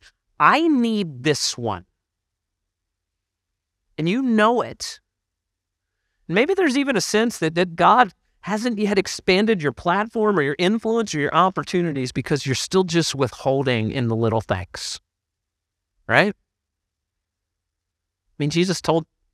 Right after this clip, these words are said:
told us this in the parable of the talents, right? Where he gives out a certain amount of talents.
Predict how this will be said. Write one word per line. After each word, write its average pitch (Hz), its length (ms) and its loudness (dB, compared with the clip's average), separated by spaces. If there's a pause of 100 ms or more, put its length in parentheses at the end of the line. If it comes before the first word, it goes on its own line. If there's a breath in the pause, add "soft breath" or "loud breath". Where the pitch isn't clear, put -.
(260)
told 190 220 -4
us 175 140 -4
this 110 180 -2
in 135 60 -4
the 110 60 -2
parable 139 400 0
of 120 60 0
the - 60 -12
talents, 147 420 0
right? 120 160 2
Where 117 120 0
he 117 80 -2
gives 131 180 0
out 139 140 2
a - 20 -10
certain 147 180 -4
amount 139 180 0
of 131 60 -8
talents. 208 680 -4